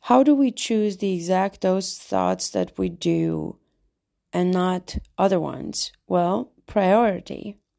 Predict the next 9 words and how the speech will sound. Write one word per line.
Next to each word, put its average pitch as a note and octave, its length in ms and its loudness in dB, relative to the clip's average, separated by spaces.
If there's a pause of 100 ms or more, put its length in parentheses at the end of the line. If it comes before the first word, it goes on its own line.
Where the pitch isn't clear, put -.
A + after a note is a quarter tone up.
(1400)
Um, F3+ 640 0 (680)
a G3+ 80 0
priority G#3 840 2
that F3+ 360 -4
you G#3 560 0 (340)
agreed G3+ 540 0
with G3 220 -4
yourself. - 960 -4 (2500)
Okay? F#3 540 0